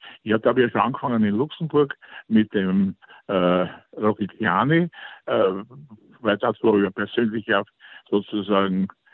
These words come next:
der Referenz, äh, gesagt, das ist eigentlich ein idealer Fernsehsport, weil da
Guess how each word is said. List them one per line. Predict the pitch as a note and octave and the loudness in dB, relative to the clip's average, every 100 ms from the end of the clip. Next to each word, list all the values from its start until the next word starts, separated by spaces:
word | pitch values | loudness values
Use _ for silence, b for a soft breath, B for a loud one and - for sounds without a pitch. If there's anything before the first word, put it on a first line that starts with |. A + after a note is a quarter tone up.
| b - | b -2
der | G2+ | 0
Referenz, | G2+ F#2+ F2 F#2+ C#3 C#3+ - - b b - | 0 0 0 0 -2 -4 -14 -20 b b -2
äh, | F#2 G2 F2+ | 2 2 0
gesagt, | - A2+ G2+ F#2 | -6 -6 -4 -4
das | G2 | -4
ist | G2+ | -2
eigentlich | F#2+ G2 G2 | 0 0 -2
ein | F#2+ | -4
idealer | F2+ F#2+ F2+ G#2+ G2+ | -4 -4 -2 -2 -4
Fernsehsport, | F#2 G2+ A2 B2+ - C3 D3+ C#3 | -4 -4 -4 -8 -8 -6 -6 -6
weil | |
da | G2+ | -8